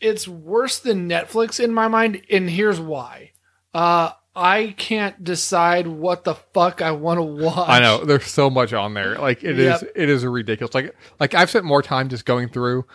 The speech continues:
Speaker 2: although, to be fair, I did watch the opening scene for Brink, so I could hear the Suicide Machines, and then I closed it out and watched it again, uh, because that's what you do. Like,
Speaker 1: You
Speaker 2: although
Speaker 1: didn't rewind, you close it
Speaker 2: Uh,
Speaker 1: out and hit play from
Speaker 2: yeah,
Speaker 1: beginning.
Speaker 2: naturally. But then it just played from where I left off, so I had to rewind.
Speaker 1: <laughs>
Speaker 2: Uh,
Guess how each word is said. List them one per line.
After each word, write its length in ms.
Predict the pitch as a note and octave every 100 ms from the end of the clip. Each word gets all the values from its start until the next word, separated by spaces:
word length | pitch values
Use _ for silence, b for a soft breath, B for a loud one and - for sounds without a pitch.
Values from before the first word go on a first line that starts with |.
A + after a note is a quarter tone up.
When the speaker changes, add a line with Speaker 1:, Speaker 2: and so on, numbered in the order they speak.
| b -
Speaker 2:
although, 220 | C3 B2+
to 120 | -
be 80 | C3
fair, 300 | C3 A#2+ C3
I 60 | B2+
did 160 | A#2 A#2+
watch 300 | A#2 B2+ -
the 60 |
opening 260 | B2 A#2+ A#2+
scene 200 | - A#2
for 80 | A#2+
Brink, 280 | A#2 A#2 -
so 80 |
I 40 | A#2
could 100 | A2
hear 80 | A#2
the 80 |
Suicide 300 | G#2 A2+ A2+
Machines, 440 | G#2 G#2 G#2+ A2 - b b _
and 120 | C3+ A2+
then 80 |
I 40 | G#2+
closed 220 | - A2+
it 40 | A2
out 120 | A#2
and 80 | A#2
watched 200 | G#2 B2
it 60 |
again, 300 | A2 G2+ G#2 - b b _ -
uh, 320 | C3+ A2+ G2+
because 140 | G2+ B2
that's 100 | -
what 100 | D#3+
you 60 | A#2
do. 240 | C#3 F#2 _ b b -
Like, 100 | C#3+
Speaker 1:
You 60 |
Speaker 2:
although 180 | F3+ E3
Speaker 1:
didn't 140 | F#3+ F3+
rewind, 600 | G3 E3+ E3 E3 G#3+ F#3+
you 80 | F#3+
close 440 | - A3 A3 G#3
it 160 | D3+ C#3+
Speaker 2:
Uh, 40 |
Speaker 1:
out 220 | F3 F#3 F#3+
and 160 | F#3+
hit 240 | F3 - -
play 180 | F#3+ F3+
from 180 | F#3
Speaker 2:
yeah, 160 | F3 F3+
Speaker 1:
beginning. 160 | A#2 A#2+
Speaker 2:
naturally. 420 | C#3+ A#2 G#2+ A#2
But 160 | B2 A#2+
then 140 | C3
it 80 | A#2+
just 180 | A2 -
played 180 | C3 -
from 80 |
where 80 | A#2+
I 40 | A2
left 180 | G#2 A#2+
off, 120 | G2+
so 60 |
I 40 | A2
had 40 |
to 40 | G#2+
rewind. 720 | G2 F#2+ G2 D#3 G3+ G#3 G3
Speaker 1:
<laughs> 0 |
Speaker 2:
Uh, 500 | F3 C#3 B2+ A2 G#2+